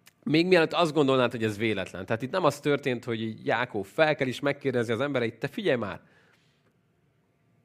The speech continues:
a pálmafának attól vagy arra? Hogy is ment? Arra ment, ugye? Igen, akkor menjünk arra. <laughs> Tehát, hogy ezt, ezt nem lehetett eltéveszteni. Egy négyszáz emberes sereg vonult el, nem kell ahhoz indián,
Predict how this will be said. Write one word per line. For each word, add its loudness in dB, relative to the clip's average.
a -20
pálmafának 2
attól 2
vagy 0
arra? 4
Hogy 0
is -6
ment? -4
Arra 2
ment, -6
ugye? -8
Igen, -2
akkor 0
menjünk 2
arra. 2
<laughs> -10
Tehát, 6
hogy 4
ezt, -4
ezt -2
nem 2
lehetett 4
eltéveszteni. -2
Egy -6
négyszáz 2
emberes 2
sereg 2
vonult 0
el, -2
nem 2
kell 4
ahhoz 0
indián, 0